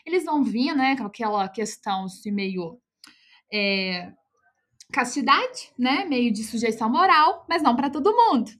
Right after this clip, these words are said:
Qual que é a solução pra eles, né? Controle da natalidade pelo Estado. Anticoncepcionais, esterilização da população mais pobre, tá? Então, pensar assim, que uma coisa tão, assim, importante pra emancipação das mulheres como o anticoncepcional,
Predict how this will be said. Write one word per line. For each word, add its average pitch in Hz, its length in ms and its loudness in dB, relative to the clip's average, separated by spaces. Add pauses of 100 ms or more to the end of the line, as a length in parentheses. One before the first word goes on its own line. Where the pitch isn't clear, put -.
(840)
Qual 392 200 4
que 466 80 -4
é 440 40 0
a 440 40 -12
solução 370 560 -2
pra 339 200 0
eles, 185 320 -8
né? 233 280 -6 (120)
Controle 269 640 0
da 254 180 -4
natalidade 254 840 0
pelo 254 160 -6
Estado. 226 380 -10 (420)
Anticoncepcionais, 233 1200 -2
esterilização 226 720 -4
da 214 80 -4
população 208 640 -6
mais 190 280 -8
pobre, 214 560 -4 (220)
tá? 247 180 0 (140)
Então, 320 240 -4
pensar 339 340 -4
assim, 262 380 -2
que 254 140 -4
uma 269 180 2
coisa 277 420 -6
tão, 349 280 -2
assim, 359 180 -10
importante 269 600 -4
pra 247 100 -6
emancipação 226 600 -2
das 240 140 -4
mulheres 208 400 -4
como 254 320 2
o 262 100 4
anticoncepcional, 208 920 -4